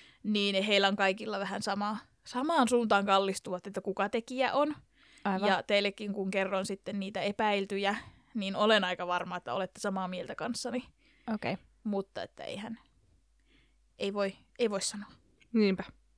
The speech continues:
Speaker 1: Öö, päälähteenä mulla oli tämmönen hinterkaifeck piste net sivu, johonka oli siis aivan ihana. Mun mielestä kaikista, <laughs> kaikista tapauksista pitäisi olla tämmönen sivu.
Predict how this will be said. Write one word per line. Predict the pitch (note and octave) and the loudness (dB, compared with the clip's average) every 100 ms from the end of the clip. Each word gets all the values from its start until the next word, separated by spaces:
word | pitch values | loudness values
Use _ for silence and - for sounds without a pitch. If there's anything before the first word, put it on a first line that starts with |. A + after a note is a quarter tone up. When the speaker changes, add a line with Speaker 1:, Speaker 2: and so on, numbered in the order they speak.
| _ - - | _ -18 -4
Speaker 1:
Öö, | A3+ G#3+ G#3 G#3 | 0 2 2 4
päälähteenä | B3 D#4+ D#4 D4+ - A#3+ G#3+ | 8 8 8 4 4 4 6
mulla | G#3+ A3 G#3 | 6 6 6
oli | G#3 | 4
tämmönen | G#3 G#3 G#3 G#3 | 2 2 2 2
hinterkaifeck | G#3+ D4 E4+ D#4 C4 - A3 A3+ - G3+ G3+ - - | 0 -2 0 2 2 2 2 2 0 -4 -4 -10 -8
piste | G#3 A3 G3+ G3 | -6 -4 -2 0
net | G3+ G3 F#3+ - | 2 2 0 -8
sivu, | - - G3 G3+ A#3+ _ _ _ _ _ _ _ _ | -8 -6 -6 -8 -10 _ _ _ _ _ _ _ _
johonka | G#3+ A#3+ A3 A3+ G#3+ | 0 4 4 4 4
oli | G#3+ G#3+ | 6 4
siis | G#3+ G#3+ - | 2 -4 0
aivan | F4 E4 A3+ G3 | 4 4 4 0
ihana. | G3 G3+ | 0 2
Mun | B3+ | 2
mielestä | C#4 - | 2 -2
kaikista, | C#4 D#4+ D4 C#4+ - - - - | 0 2 4 2 0 -2 -4 -10
<laughs> | - - - | -14 -14 2
kaikista | A#4+ B4+ F#4+ C#4+ | 4 6 4 2
tapauksista | A#3+ G#3 G3 - G3 | 2 2 0 -2 -4
pitäisi | G3+ G3+ | -4 -6
olla | G3+ | -4
tämmönen | G3+ G3 G3 | -4 -2 -4
sivu. | G#3 | -6